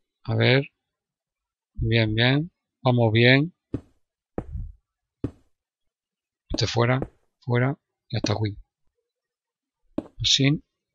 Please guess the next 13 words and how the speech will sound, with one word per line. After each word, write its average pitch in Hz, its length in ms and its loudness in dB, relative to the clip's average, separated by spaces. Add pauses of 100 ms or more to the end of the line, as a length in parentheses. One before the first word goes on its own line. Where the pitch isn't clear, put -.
(600)
Así. 190 380 8 (120)
¡Hola! 339 460 12 (880)
Venga, 147 360 12
vamos 175 280 12
para 147 120 12
arriba 143 220 12
a - 40 12
la 139 100 12
cogota, 135 380 12
aquí 131 140 8
a - 20 12
la 127 100 12
calva. 123 300 10